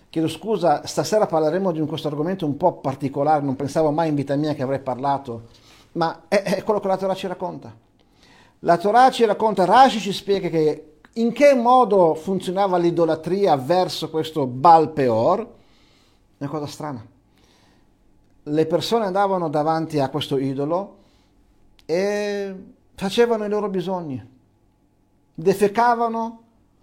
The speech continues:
davanti a questo idolo. Questo era il modo di portare onore al loro idolo. È un strano tipo di idolatria, ma stranamente questo Baal Peor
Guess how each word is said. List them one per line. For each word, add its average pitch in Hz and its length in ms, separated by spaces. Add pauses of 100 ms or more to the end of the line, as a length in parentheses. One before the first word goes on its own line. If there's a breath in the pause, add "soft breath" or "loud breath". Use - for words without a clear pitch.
(120)
davanti 214 540
a 196 80
questo 202 300
idolo. 233 260
Questo 302 300
era 262 100
il 240 100
modo 233 1000 (580)
di 196 160
portare 240 460
onore 226 960 (520)
al 190 140
loro 233 220
idolo. 175 560 (1700 soft breath)
È 190 60
un 190 240
strano 285 800
tipo 277 340
di 214 140
idolatria, 180 960 (420 soft breath)
ma 220 340
stranamente 247 1200
questo 269 380
Baal 240 420
Peor 208 720